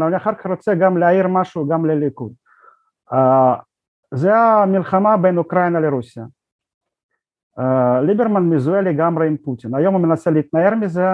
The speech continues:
כי הוא הבין הרבה יותר מהר מהמחנה הימין ומהליכודניקים שהוא מפסיד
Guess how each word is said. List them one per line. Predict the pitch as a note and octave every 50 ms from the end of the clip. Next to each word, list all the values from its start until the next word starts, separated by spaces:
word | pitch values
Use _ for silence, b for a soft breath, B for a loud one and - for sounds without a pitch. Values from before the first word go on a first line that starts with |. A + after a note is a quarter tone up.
| F#3+ F#3+ - - _ _ _ _
כי | _ - D3 D3+
הוא | D#3 D#3 - - E3 F#3 F#3+ F#3+ F#3+ F3+ C#3+ E3
הבין | D#3+ D3+ G3+ G3+
הרבה | G3 F#3 F3+ D#3+ G3 G#3
יותר | F#3+ F#3+ - F#3 F3
מהר | E3+ F3 F3+ - E3+
מהמחנה | E3+ E3+ E3 E3 D#3+ D#3 D#3 D3+ D3+ D3 C#3+ C#3+ _ _ _ _ _ _ _ - D3 D3 D3+ - - F3 F3+ F#3 F3+
הימין | E3+ D#3+ D#3+ E3 G3 A3+ A3 F#3
ומהליכודניקים | F3 E3 E3+ D#3+ D#3 D3+ D#3+ D#3 - A3+ A3 F3+ G3 F#3 F#3 - E3+ D#3 C#3+
שהוא | - - D#3+ D3+
מפסיד | D#3+ D3+ D3 - - G3+